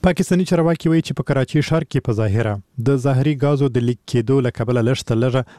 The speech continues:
څوارلس کسان مړه شوي. د چارواکو په خبره دا وژونکې پیښه دوې ورځې مخکې ساحلي سیمه کومري کې سوې ده. هلته د ګازو له لیک کېدو سره مهاله په سلګونو کسان په تنفسي سیستم کې د ستونزو او د سترګو د سوځېدو له کبله په روغتون کې بسترې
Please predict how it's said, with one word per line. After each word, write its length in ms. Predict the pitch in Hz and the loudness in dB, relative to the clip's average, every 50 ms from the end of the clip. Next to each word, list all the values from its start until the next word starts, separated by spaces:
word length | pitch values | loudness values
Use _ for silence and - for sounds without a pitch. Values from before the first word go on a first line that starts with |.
| - _ - | -20 _ -4
څوارلس 440 | - 147 156 151 147 123 107 - - 113 | -2 -2 0 0 -2 -2 -4 -2 -4 -6
کسان 280 | - - 113 107 107 101 | -4 -2 -2 0 0 0
مړه 200 | 98 95 - - | 0 -2 -4 -4
شوي. 240 | 110 92 101 104 92 - _ _ - | -2 -2 -2 -4 -4 -8 _ _ -4
د 40 | 131 | -2
چارواکو 440 | - - 127 123 127 135 - 127 | 0 0 0 0 0 0 -2 -4
په 80 | 110 - | -6 -4
خبره 300 | - - 110 117 113 113 | -6 -4 -2 -2 -2 0
دا 120 | 104 117 | 0 0
وژونکې 640 | 113 110 110 101 92 117 113 107 - - 117 104 - - | 0 0 -2 0 0 0 -2 -2 -2 -2 -4 -4 0 0
پیښه 300 | 127 156 151 - 143 135 - - - - - _ 110 | 0 0 2 0 0 -2 -2 -6 -16 -20 -20 _ -2
دوې 100 | 131 151 160 | 0 0 2
ورځې 200 | 151 139 117 123 131 139 | 2 0 0 0 0 0
مخکې 240 | 113 - - - 127 | -2 -2 -2 -2 -2
ساحلي 440 | 120 - 120 110 107 113 110 120 127 - - | 0 0 0 0 0 0 0 0 0 0 0
سیمه 240 | 131 127 123 123 | 0 2 2 0
کومري 420 | 117 - - 110 107 107 107 151 160 | 0 0 0 0 0 2 0 0 -2
کې 480 | - - - 120 123 151 143 - - | -4 -4 -2 -2 0 0 -2 -4 -2
سوې 200 | - 104 98 98 92 98 | -2 -2 -2 0 0 -2
ده. 140 | 110 107 - _ _ _ _ - | -2 -4 -6 _ _ _ _ -2
هلته 160 | 147 143 135 151 | -2 0 0 0
د 80 | 131 131 | -2 0
ګازو 420 | 110 135 143 139 131 143 143 139 123 | 0 0 0 2 2 2 2 2 2
له 40 | 123 | 2
لیک 160 | 120 127 120 - - | 2 0 -2 0 -2
کېدو 220 | 120 110 123 127 | -2 0 0 0
سره 280 | 120 - 127 117 113 117 | 0 0 -2 0 0 2
مهاله 540 | 117 113 110 104 117 156 160 135 107 98 90 - _ _ _ _ - | 2 2 2 2 0 0 2 0 -2 -4 -6 -12 _ _ _ _ -2
په 160 | 113 110 - | -2 -2 0
سلګونو 320 | - 117 98 107 110 110 104 | -2 -2 -2 0 0 0 0
کسان 360 | - 110 101 - 120 113 107 - | -2 -4 -2 -2 -2 -2 -2 -2
په 160 | - 107 104 - | -2 -2 -2 -2
تنفسي 380 | - 107 107 90 85 90 98 113 | 0 -2 -2 -2 -2 -2 -2 -2
سیستم 420 | 101 - - 98 - - 120 117 | -2 -2 -6 -6 -2 0 0 0
کې 140 | 110 - - 101 | 0 -2 -2 -2
د 80 | 101 98 - | -2 -4 -2
ستونزو 360 | - 143 147 156 143 135 143 - - - - - - - | 0 0 0 0 2 0 -2 -2 -4 -12 -20 -14 -6 -2
او 120 | 143 143 | -2 0
د 120 | 139 143 - | 0 -2 -2
سترګو 340 | - - 151 156 143 156 135 | -2 -2 -2 0 0 0 0
د 40 | 131 - | 0 0
سوځېدو 400 | - 120 110 117 110 120 127 117 | 0 0 0 2 2 2 0 0
له 60 | 113 - - | 0 -2 -2
کبله 260 | 110 143 160 156 139 - - - - _ | -2 0 0 0 0 -2 -6 -16 -12 _
په 100 | - 120 | -2 -2
روغتون 280 | 123 - - 170 170 143 | -2 0 2 0 0 2
کې 100 | - 110 101 | 0 0 -2
بسترې 320 | 98 - - 104 98 98 | -2 -2 -2 -2 -2 -2